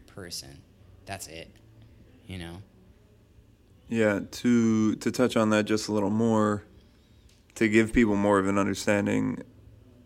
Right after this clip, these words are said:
Speaker 2: you know, of that concept, because I think we can do a pretty good job of it, is,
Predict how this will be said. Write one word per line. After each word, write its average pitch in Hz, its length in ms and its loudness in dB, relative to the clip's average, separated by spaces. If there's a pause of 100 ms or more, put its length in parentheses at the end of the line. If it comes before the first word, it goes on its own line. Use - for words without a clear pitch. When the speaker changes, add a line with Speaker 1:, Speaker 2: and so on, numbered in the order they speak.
(120)
Speaker 2:
you 110 140 -2
know, 104 200 -6
of 107 220 2
that 104 240 2
concept, 113 640 -2
because 92 240 -4
I 104 60 -4
think 104 200 -6
we 107 80 -4
can 107 100 -4
do 107 100 0
a 101 60 -2
pretty 107 220 -2
good 104 140 -2
job 110 320 -2
of 107 160 2
it, 123 240 -2 (540)
is, 107 840 2